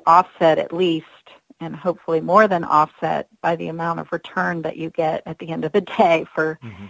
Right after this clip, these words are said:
Speaker 1: all the headaches that are involved in this right now. Uh,
Speaker 2: Mm-hmm.
Speaker 1: this is not an easy project right now for most landowners. So we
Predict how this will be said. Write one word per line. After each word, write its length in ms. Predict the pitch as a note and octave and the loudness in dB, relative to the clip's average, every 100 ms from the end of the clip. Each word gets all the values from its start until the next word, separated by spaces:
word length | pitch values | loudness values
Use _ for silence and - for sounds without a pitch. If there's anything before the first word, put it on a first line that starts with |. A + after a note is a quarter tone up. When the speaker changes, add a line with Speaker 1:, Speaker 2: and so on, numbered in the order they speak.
| - _ | -20 _
Speaker 1:
all 140 | D#3+ | 0
the 80 | D#3+ | 0
headaches 420 | D3+ F3+ E3 - - | 2 2 2 2 -6
that 140 | D3+ | -2
are 140 | D#3+ D#3+ | 0 -2
involved 440 | D#3 E3 E3 E3 | 2 4 6 4
in 140 | D#3+ | -2
this 260 | D#3+ D3 - | -6 -10 -8
right 220 | - F2+ | -6 -6
now. 380 | - - - - _ _ - | -8 -10 -10 -12 _ _ -12
Uh, 80 | - | -8
Speaker 2:
Mm-hmm. 120 | - | -8
Speaker 1:
this 100 | F3+ F3+ | -8 -10
is 140 | G3+ | -2
not 180 | A#3 A#3+ | 4 6
an 120 | A#3 | 6
easy 240 | G#3+ G#3+ G3+ | 4 0 -4
project 640 | - F3 E3+ D#3+ C3 - - | 2 4 4 2 -2 -6 -8
right 240 | D3+ D#3 | -6 -6
now 320 | C3+ - - - _ | -8 -10 -12 -14 _
for 120 | - D#3+ | -4 -2
most 360 | D#3 D#3 D3+ | -2 -4 -4
landowners. 500 | D3 D3 - - - - _ _ _ - | -8 -10 -10 -14 -18 -20 _ _ _ 4
So 420 | F#3+ F3+ F3+ - | 8 10 8 6
we 300 | F#3+ F3+ F3 | 0 -2 -2